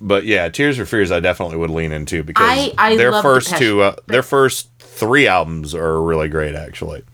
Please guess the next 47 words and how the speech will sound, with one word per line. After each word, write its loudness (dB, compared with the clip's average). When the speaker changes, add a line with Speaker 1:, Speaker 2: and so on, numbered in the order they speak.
Speaker 2:
Here's 2
the -8
thing. 0
Speaker 1:
So. -2
Speaker 2:
With 0
certain 2
bands, 0
and 0
there's 0
no 4
Speaker 1:
Mm-hmm. -4
Speaker 2:
criteria 0
for -4
me, 2
but, -2
like, -2
when 4
it -2
comes -2
to -2
those 2
two, -4
I -4
love 0
Depeche -2
Mode, 2
great -2
dancing, 0
but, 0
uh, -8
Tears -4
for -4
Fears, 2
that's -2
like 2
Speaker 1:
All 4
right, 6
let's 2
Speaker 2:
I, 0
Speaker 1:
go 6
for 2
Speaker 2:
I 6
Speaker 1:
a 2
second 2
Speaker 2:
still -4
Speaker 1:
r-, 0
Speaker 2:
s-, -4